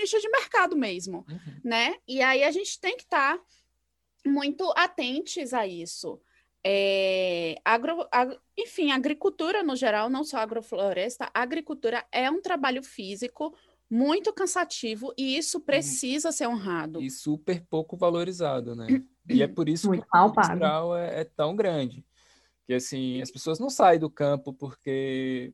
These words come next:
Speaker 2: ah, tem uma vida perfeita no campo, um trabalho leve, lucrativo e tal, e resolve sair porque quer. Pelo contrário, as pessoas saem do campo,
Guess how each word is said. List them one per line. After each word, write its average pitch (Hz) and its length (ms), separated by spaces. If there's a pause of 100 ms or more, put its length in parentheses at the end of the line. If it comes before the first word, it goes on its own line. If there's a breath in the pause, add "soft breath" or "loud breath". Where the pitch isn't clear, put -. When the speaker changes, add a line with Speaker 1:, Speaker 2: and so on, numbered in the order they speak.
(100)
Speaker 2:
ah, 160 240
tem 180 200
uma 180 220
vida 170 260
perfeita 170 560
no 165 100
campo, 170 580
um 160 160
trabalho 143 420
leve, 165 840
lucrativo 160 840
e 156 60
tal, 156 280
e 165 40
resolve 160 380
sair 170 440
porque - 260
quer. 156 380
Pelo 190 160
contrário, 208 580 (420 soft breath)
as - 80
pessoas 196 360
saem 233 440
do 202 120
campo, 160 680